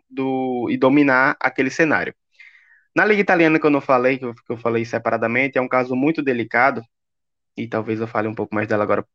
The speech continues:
por conta da minha paixão pela Liga Italiana, mas é bom diferenciar porque a Juventus teve dez títulos, assim como o Bayern de Munique, né? Só que a Juventus foi parada, é, com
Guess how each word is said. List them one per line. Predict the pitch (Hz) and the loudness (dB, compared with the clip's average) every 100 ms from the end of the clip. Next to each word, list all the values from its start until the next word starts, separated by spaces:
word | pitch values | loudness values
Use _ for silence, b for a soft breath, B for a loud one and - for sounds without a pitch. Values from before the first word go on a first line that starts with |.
| _ | _
por | - - | -16 -12
conta | - 113 110 | -8 -6 -2
da | 113 | -2
minha | 110 107 107 98 - - - - - _ _ _ - | 0 0 0 0 0 -2 -4 -8 -12 _ _ _ -2
paixão | 113 113 120 | 0 2 2
pela | 113 113 | 4 4
Liga | 110 110 | 4 2
Italiana, | 107 107 110 117 123 120 _ _ _ _ - | 2 4 4 4 0 -4 _ _ _ _ 2
mas | 139 147 | 4 6
é | 156 | 6
bom | 147 156 160 170 175 - 135 | 6 8 8 8 6 2 -2
diferenciar | 147 151 156 151 156 151 151 | -2 2 2 2 2 2 2
porque | 156 - 123 - | -2 0 -2 2
a | 147 | 2
Juventus | 160 170 170 | 4 2 2
teve | - 170 165 | 2 2 2
dez | 151 196 220 | 4 4 4
títulos, | 143 120 107 90 _ _ - | -2 -2 -2 -6 _ _ -8
assim | - 117 123 | -6 -4 -6
como | 127 131 131 123 | -4 -2 -2 -2
o | - | -2
Bayern | 120 117 | -2 -2
de | 123 | -2
Munique, | 127 110 - | -2 -2 -2
né? | 117 160 | -2 -2
Só | - | -2
que | 117 | -6
a | 117 | -4
Juventus | 120 123 | -6 -6
foi | - 135 - _ | -2 -2 -2 _
parada, | - 127 123 135 151 156 - _ _ _ _ _ _ _ - | 0 4 4 4 2 0 -2 _ _ _ _ _ _ _ -4
é, | 113 107 101 98 | 0 2 2 0
com | - 123 123 127 | -2 -2 -2 -2